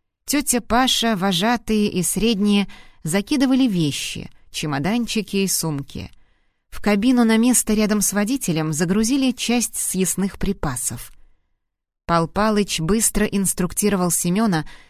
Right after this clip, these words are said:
которому и поручил отвечать за младших. «Значит так, наш состав на третьем пути, там всего пять вагонов,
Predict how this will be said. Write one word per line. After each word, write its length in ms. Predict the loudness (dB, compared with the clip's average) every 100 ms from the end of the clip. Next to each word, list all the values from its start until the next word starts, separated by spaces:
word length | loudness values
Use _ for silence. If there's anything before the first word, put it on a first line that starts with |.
| -12
которому 500 | -4 -2 2 4 4
и 140 | 2 0
поручил 460 | 0 0 0 0
отвечать 460 | 0 0 -2 -2 -2
за 100 | 0
младших. 600 | 0 -2 -4 -6 -6 -14 -20 -20 _ _ _ _ _ _
«Значит 720 | -8 -4 -2 -2 -2 -4 -6
так, 480 | -4 -4 -4 -8 -14 -16 -18 -20 _ -2
наш 340 | 2 2 2
состав 460 | 2 0 0 0 0
на 120 | 0
третьем 400 | 0 0 -2 -4
пути, 560 | -4 -4 0 2 0 -2 -12 _ _ _ 0
там 260 | 4 4
всего 340 | 2 2 2 2
пять 280 | 0 0
вагонов, 720 | 0 0 0 -4 -2 -2 -2